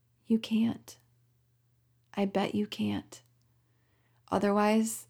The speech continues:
their loving nature would outweigh the heaviness that they carry with them. And they wouldn't be on your mind after listening to me talk about everything I've talked about for the last half hour.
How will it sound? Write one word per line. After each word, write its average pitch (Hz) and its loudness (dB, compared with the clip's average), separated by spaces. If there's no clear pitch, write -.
their 196 0
loving 196 2
nature 196 0
would 180 0
outweigh - -4
the - -6
heaviness - -6
that - -14
they - -10
carry - -8
with - -10
them. - -8
And 196 2
they 196 2
wouldn't 190 0
be 185 2
on 180 2
your 175 0
mind 175 0
after - -6
listening - -4
to - -6
me 98 -2
talk - -6
about 64 -6
everything - -8
I've - -12
talked - -10
about - -16
for - -12
the - -6
last - -8
half 220 -16
hour. - -16